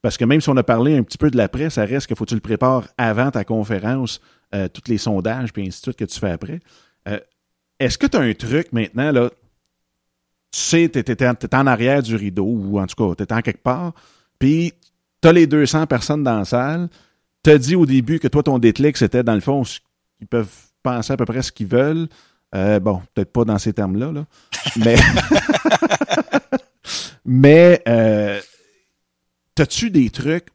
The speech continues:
pour, justement, capter l'attention ? Est-ce qu'il y a quelque chose, tu sais, j'ai déjà lu en quelque part qu'il faut que tu remercies bien chaleureusement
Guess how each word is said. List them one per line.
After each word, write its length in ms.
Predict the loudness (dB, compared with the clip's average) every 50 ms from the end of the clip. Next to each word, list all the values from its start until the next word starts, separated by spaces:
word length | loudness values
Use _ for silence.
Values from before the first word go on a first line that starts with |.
| _ -2
pour, 300 | 0 2 2 2 0 -2
justement, 460 | -6 -6 -2 -2 -2 0 0 -2 -4 _ _ -12 -12 -12 -12 _ _ _
capter 400 | -6 -6 -6 _ _ -2 0 0
l'attention ? 800 | 2 0 0 0 -2 -2 0 -2 -2 -2 -4 -2 -2 -2 -4 -6 _ -18 _ _ _ -10
Est-ce 220 | -8 -8 -8 -6
qu'il 200 | -2 -2 0 2
y 60 | 0
a 40 | 0
quelque 240 | 0 -2 -6 -4 -4
chose, 480 | -2 0 2 2 2 2 2 0 0 -2
tu 80 | -2 0
sais, 40 | 0
j'ai 100 | 2 4
déjà 260 | 4 4 4 6 6
lu 80 | 6
en 80 | 4 4
quelque 200 | 2 0 -2 0
part 220 | 0 0 0 -2
qu'il 80 | -4 -4
faut 100 | -8 -8
que 60 | -6
tu 120 | -4 -8 -4
remercies 600 | -2 -2 -2 -2 -2 -4 -6 -10 -8 -8 -8 -4
bien 300 | -2 -2 -2 -2 -2 -4
chaleureusement 840 | -4 -4 -2 -2 0 0 0 0 0 0 0 0 -2 -2 -2 -2